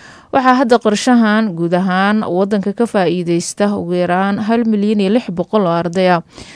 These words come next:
Dowladda dhexe ayaa miisaaniyad sanadeedka labada kun saddex iyo labaatan iyo afar iyo labaatan waxa ay qorshahan u qoondeysay lacag dhan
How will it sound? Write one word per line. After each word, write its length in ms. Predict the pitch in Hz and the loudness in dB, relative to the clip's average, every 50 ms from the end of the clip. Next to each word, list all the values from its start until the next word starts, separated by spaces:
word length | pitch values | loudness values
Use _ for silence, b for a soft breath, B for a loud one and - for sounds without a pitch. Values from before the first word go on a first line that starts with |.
| B B B | B B B
Dowladda 360 | - 165 175 190 175 190 180 | -2 0 0 0 2 0 0
dhexe 240 | 175 175 - - 196 196 185 175 | 0 0 0 0 2 2 2 2
ayaa 300 | 170 170 175 170 170 170 | 2 2 0 0 0 -2
miisaaniyad 500 | 175 185 180 170 - 185 175 170 170 170 | -2 -4 -4 -4 -4 -4 -4 -4 -4 -6
sanadeedka 520 | - - 180 175 185 208 208 208 - - 196 | -6 -4 -4 -2 0 0 -2 -2 -2 -2 -2
labada 220 | 196 208 214 220 | 0 0 0 -2
kun 140 | - 208 196 | -2 -2 -4
saddex 240 | - 226 214 202 - | -2 -2 -2 -2 0
iyo 80 | 190 | 0
labaatan 420 | 185 180 180 185 185 - - 220 202 | 2 2 2 2 2 2 0 0 2
iyo 120 | 185 190 | 2 0
afar 160 | 214 - 233 214 | 0 0 0 0
iyo 100 | 196 185 175 | 0 2 2
labaatan 420 | 170 175 170 180 - 220 220 220 - B B B B B B B | 2 2 0 0 2 2 2 2 0 B B B B B B B
waxa 300 | 294 277 - 247 233 220 226 233 226 - 98 - 196 | -4 -2 0 2 4 4 4 2 2 0 0 2 2
ay 80 | 190 185 185 | 2 2 0
qorshahan 480 | 196 190 180 - 247 240 220 202 190 | -2 -4 -2 0 0 2 2 2 0
u 80 | 196 240 | 0 -2
qoondeysay 600 | - - 185 175 170 185 180 175 175 - 208 190 185 | 0 0 -2 0 0 -2 -2 -2 -2 -2 -2 0 0
lacag 320 | 185 180 170 208 226 208 185 170 | 0 0 0 -2 -2 -2 -2 -2
dhan 200 | 190 185 185 | 0 0 0